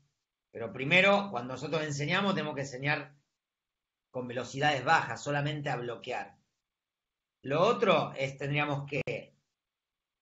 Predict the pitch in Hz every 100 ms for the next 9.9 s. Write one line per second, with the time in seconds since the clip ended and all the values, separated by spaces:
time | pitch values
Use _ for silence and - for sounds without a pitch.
0 | _ _ _ _ _ _ _ 131 139 139
1 | 139 202 202 180 147 135 127 127 131 -
2 | 139 151 143 143 143 160 165 190 190 208
3 | - - _ _ _ _ _ - 131 131
4 | 185 214 180 160 139 117 - - _ _
5 | _ 123 131 135 143 190 185 - 135 123
6 | 113 113 117 110 196 175 139 139 170 180
7 | - _ _ _ _ _ _ - 139 143
8 | 156 - _ _ 143 143 143 143 180 185
9 | 190 160 143 139 139 113 110 98 -